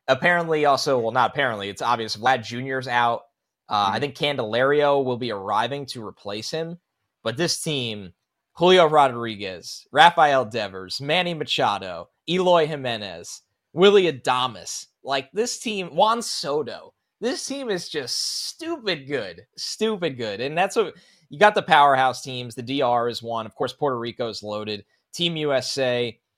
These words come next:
Speaker 1: has obviously Alonso and McNeil, but they got Trey Turner, Mookie Betts, Mike Trout, Paul Goldschmidt, Nolan Arenado. Like, I don't,
Speaker 2: Their
Speaker 1: if you're a
Speaker 2: pitching is a problem, though.
Speaker 1: And
Speaker 2: U S A's
Speaker 1: that's a
Speaker 2: pitching is a,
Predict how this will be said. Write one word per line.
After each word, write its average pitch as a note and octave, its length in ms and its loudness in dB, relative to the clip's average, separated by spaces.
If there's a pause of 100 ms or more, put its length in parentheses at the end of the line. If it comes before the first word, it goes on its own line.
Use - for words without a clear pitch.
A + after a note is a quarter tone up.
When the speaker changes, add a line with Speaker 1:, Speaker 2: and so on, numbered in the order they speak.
(240)
Speaker 1:
has A#2+ 220 -2
obviously B2 340 -2
Alonso A#2 500 -2
and G#2+ 120 -6
McNeil, A2 400 -8
but A2 100 -8
they B2+ 80 -2
got G2+ 160 -4
Trey G2 220 -8
Turner, D3 480 -2
Mookie G#2+ 460 -10
Betts, B2 340 -4
Mike G#2 240 -8
Trout, B2+ 460 2
Paul G#2+ 220 -4
Goldschmidt, A#2 640 -6
Nolan A2 220 -10
Arenado. A2+ 640 -4
Like, A2 200 -4 (480)
I - 120 6
don't, F#4 120 2
Speaker 2:
Their G#3 120 6
Speaker 1:
if D#3 100 -6
you're C#4+ 120 6
a G#4+ 40 4
Speaker 2:
pitching F#3+ 200 6
is D3+ 160 4
a C3 60 4
problem, A2 540 8
though. F#2 220 0
Speaker 1:
And - 80 -14
Speaker 2:
U C3 160 0
S E3+ 140 4
A's F#3 100 6
Speaker 1:
that's G#3+ 220 10
a - 40 2
Speaker 2:
pitching A2+ 220 -4
is G#2+ 160 -4
a, - 40 -6